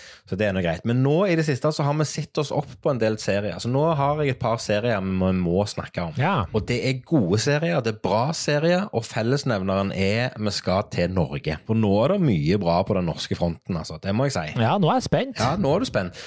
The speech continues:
Speaker 1: Vi skal starte med det beste, det som, det som, eh, eh, regionspatrioten i meg, altså Rogalandspatrioten i meg liker aller, aller best.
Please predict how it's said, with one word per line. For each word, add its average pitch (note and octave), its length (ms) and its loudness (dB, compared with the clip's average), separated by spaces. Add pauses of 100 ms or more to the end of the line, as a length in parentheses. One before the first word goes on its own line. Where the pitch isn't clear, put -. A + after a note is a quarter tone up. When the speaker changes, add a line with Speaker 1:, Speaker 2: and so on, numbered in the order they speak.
(120)
Speaker 1:
Vi D3 80 -2
skal G#3+ 160 0
starte E3+ 500 2
med F3 140 2
det F3 100 2
beste, B2+ 380 0
det C#3 160 2
som, C#3 240 -2
det C3 140 2
som, C3+ 220 0
eh, A#2 920 2
eh, G#2 1040 -6
regionspatrioten A2+ 1400 -2
i - 20 0
meg, F2+ 160 0
altså G2 240 -4
Rogalandspatrioten G2+ 1500 -2
i F2+ 180 -6
meg F2+ 240 -2
liker E2 360 -2
aller, F#2+ 280 0
aller F2+ 320 -2
best. - 360 -4